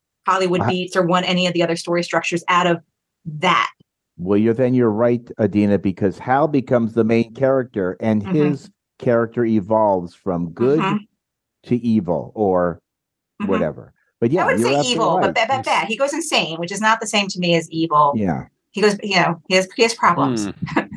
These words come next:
Speaker 1: He has problems. But
Speaker 2: He's
Speaker 1: I
Speaker 2: a
Speaker 1: think that's the
Speaker 2: problem
Speaker 1: thing is,
Speaker 2: child.
Speaker 1: and if that's all you watch,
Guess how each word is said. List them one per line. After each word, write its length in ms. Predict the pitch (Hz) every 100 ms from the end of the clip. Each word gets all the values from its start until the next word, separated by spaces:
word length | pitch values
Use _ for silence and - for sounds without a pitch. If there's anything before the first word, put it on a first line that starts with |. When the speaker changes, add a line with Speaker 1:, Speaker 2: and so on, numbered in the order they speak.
| - -
Speaker 1:
He 60 | 320
has 100 | -
problems. 400 | 254 - - - -
But 140 | 226
Speaker 2:
He's 80 | 240
Speaker 1:
I 20 |
Speaker 2:
a 20 | -
Speaker 1:
think 180 | 339
that's 180 | - -
the 60 | 254
Speaker 2:
problem 200 | - 254
Speaker 1:
thing 20 |
is, 100 | -
Speaker 2:
child. 340 | - 156 135
Speaker 1:
and 100 | 240
if 120 | 262 262
that's 320 | 233 302 339
all 160 | 339
you 160 | 349 269
watch, 720 | 220 214 151 - - - -